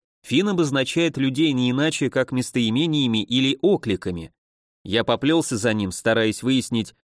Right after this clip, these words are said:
что же я собой представляю. Магдален жила на Эрлс-Корт-Роуд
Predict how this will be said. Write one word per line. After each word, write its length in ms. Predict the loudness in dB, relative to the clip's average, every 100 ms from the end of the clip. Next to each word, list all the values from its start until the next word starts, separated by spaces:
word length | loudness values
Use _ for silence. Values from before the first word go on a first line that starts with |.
| _
что 240 | -6 -2
же 140 | 0 2
я 160 | 0
собой 340 | 0 2 2 4
представляю. 720 | 2 0 0 0 0 -2 -6 _ _ _ _ _ _ _ _ _ _ _ _
Магдален 580 | 0 0 2 0 0 0
жила 380 | 0 2 2 2
на 220 | 0 0
Эрлс-Корт-Роуд 1160 | 0 2 0 -4 -2 0 0 0 4 4 2